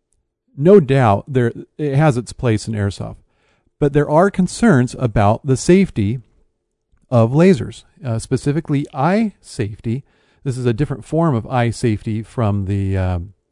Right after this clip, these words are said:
trauma that we usually talk about, and, and we will talk about in depth in future installments. The, uh, the laser concern is that the energy from a laser, which can be any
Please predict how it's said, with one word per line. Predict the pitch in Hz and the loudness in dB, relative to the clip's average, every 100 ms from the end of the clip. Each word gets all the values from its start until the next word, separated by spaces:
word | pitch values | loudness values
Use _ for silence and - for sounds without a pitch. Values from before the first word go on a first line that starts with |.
| _ _ | _ _
trauma | - 180 117 98 | 0 0 2 -2
that | 113 | -4
we | 113 | -4
usually | 107 104 90 | -2 -4 -2
talk | 101 87 | -4 -4
about, | 95 110 | -6 -6
and, | 120 113 | -6 -8
and | 120 107 95 113 - | -8 -8 -10 -14 -16
we | 123 | -10
will | 104 104 | -8 -8
talk | - 104 117 | -6 -8 -6
about | 107 120 | -6 -4
in | 110 95 | -6 -2
depth | 120 110 - - _ _ _ _ _ | 0 0 -4 -20 _ _ _ _ _
in | 127 101 | -8 -8
future | - 127 - 98 | -4 -6 -4 -6
installments. | 87 101 92 92 - _ _ _ _ _ _ _ _ _ _ _ _ | -4 -2 -2 -4 -10 _ _ _ _ _ _ _ _ _ _ _ _
The, | 143 160 151 | -2 2 4
uh, | 143 151 | 4 2
the | 143 | 0
laser | 143 220 285 165 139 | 2 2 2 2 0
concern | - 117 - 107 107 | -2 -4 0 0 -2
is | 139 - 147 127 | -6 -4 -4 -4
that | 123 139 143 143 _ _ _ _ _ - | -4 -2 -2 -4 _ _ _ _ _ -6
the | 135 143 | -2 0
energy | 175 233 208 131 104 113 | 0 0 0 0 -2 -4
from | 120 147 | -4 0
a | 135 | 2
laser, | 123 113 101 107 143 147 _ _ _ _ _ _ _ _ | 4 4 4 2 0 -4 _ _ _ _ _ _ _ _
which | 151 139 - | 2 2 2
can | 151 127 | -2 2
be | 127 117 107 101 - - | 4 4 0 -4 -20 -6
any | 160 220 107 95 | 0 2 0 -4